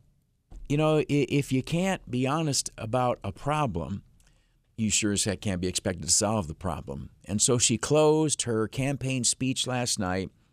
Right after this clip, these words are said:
by saying to the people, quote, "Please don't extinguish the flame of hope," by which she meant, "If you vote for anybody other than me, you are extinguishing the flame of hope," which is complete bullcrap.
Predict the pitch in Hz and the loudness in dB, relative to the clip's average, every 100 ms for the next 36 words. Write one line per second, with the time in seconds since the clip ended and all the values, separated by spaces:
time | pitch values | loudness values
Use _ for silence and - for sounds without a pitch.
0 | _ - 104 107 - 147 151 143 131 - | _ -6 -2 0 0 0 0 0 -4 -2
1 | 131 127 117 113 113 - - - - 156 | -4 0 2 2 0 -4 -20 -12 2 6
2 | 147 - - 165 175 120 101 95 - - | 6 4 -2 4 4 4 2 2 -2 -4
3 | - - 78 131 139 117 - - 156 147 | -20 -12 0 4 6 4 2 2 4 4
4 | 101 98 - 90 - 110 113 110 110 - | 2 2 0 -2 0 0 2 2 0 -2
5 | 107 73 - - _ _ _ _ - 90 | -4 -4 -8 -20 _ _ _ _ -4 -2
6 | 104 117 - 160 165 202 139 - - - | 0 2 2 2 2 4 4 0 -6 -18
7 | - - 82 - 139 147 143 127 - 110 | -20 -4 -2 4 4 6 4 4 0 0
8 | 147 190 151 151 147 - 143 175 208 202 | 2 0 2 2 0 0 0 0 0 0
9 | 214 240 107 80 95 _ _ _ - 101 | -2 -2 -6 -10 -16 _ _ _ -4 0
10 | 110 110 113 - - 190 196 143 - 117 | 0 0 0 0 0 0 0 0 0 0
11 | 110 95 101 - - 120 117 90 85 82 | -4 -2 -2 -4 -2 0 0 0 0 -2
12 | - 80 - 78 - - - _ _ _ | -2 -6 -6 -12 -14 -20 -20 _ _ _
13 | _ - 101 - 90 90 87 - - - | _ -2 0 2 2 2 0 -4 -8 -4
14 | 101 - 101 73 71 - - 60 - | -4 0 0 0 -4 -4 -6 -8 -10